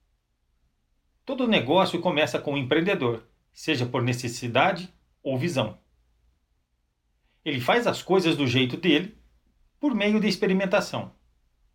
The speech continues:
No início, geralmente, ele faz tudo: compras, vendas, operação,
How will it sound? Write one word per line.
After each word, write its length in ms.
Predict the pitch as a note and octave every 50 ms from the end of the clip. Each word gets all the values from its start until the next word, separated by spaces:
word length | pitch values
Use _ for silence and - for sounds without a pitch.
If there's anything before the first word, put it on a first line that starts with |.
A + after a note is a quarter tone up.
| _ _ _ _ _ _ _ _ _
No 100 | D3 D#3+
início, 380 | D#3+ C#3 D#3+ G#3+ A#3+ A3 A3 F#3
geralmente, 540 | E3 G#3 A3 G3 C#3 B2 D#3 G3 F#3 G#3+
ele 100 | G#3 F#3+
faz 300 | F#3 G3 G#3 F#3+ - -
tudo: 360 | - - F#3+ F#3 B2 A2 G#2 - _ _ _ _ _ _ _ _ _
compras, 460 | - G#3+ G3+ F#3+ F#3 F#3+ D3 A2+ -
vendas, 540 | - G2+ C#3 E3+ F3+ F3 D#3 D#3 - - -
operação, 760 | - B2+ - C3 A#2 G#2+ - - - D3+ D#3+ D#3+ D#3+ D#3 -